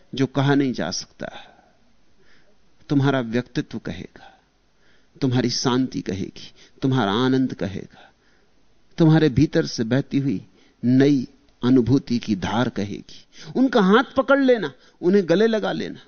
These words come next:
जो पूछे कि क्यों जाते हो। अपनी ऊर्जा से कहना, अपने प्रवाह से कह देना, अपनी तरंग को उनमें डाल देना, अपने नृत्य को उनमें उतर जाने देना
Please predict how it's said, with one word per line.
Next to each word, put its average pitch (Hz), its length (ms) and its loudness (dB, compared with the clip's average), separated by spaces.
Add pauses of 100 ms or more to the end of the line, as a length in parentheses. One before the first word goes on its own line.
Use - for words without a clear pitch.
(100)
जो 147 120 -6
पूछे 196 400 -2
कि 170 100 -2
क्यों 190 260 2
जाते 120 320 -2
हो। - 80 -14 (1700)
अपनी 269 320 4
ऊर्जा 262 540 0
से 262 180 -2
कहना, 180 360 -4 (1900)
अपने 247 280 0
प्रवाह 240 480 6
से 262 160 2
कह 202 180 2
देना, 156 300 -4 (580)
अपनी 208 260 2
तरंग 269 540 6
को 269 220 2
उनमें 247 220 0
डाल 202 240 2
देना, 131 260 -10 (3000)
अपने 254 320 0
नृत्य 233 460 2
को 254 180 0
उनमें 262 240 2
उतर 240 240 0
जाने 185 300 0
देना - 260 -10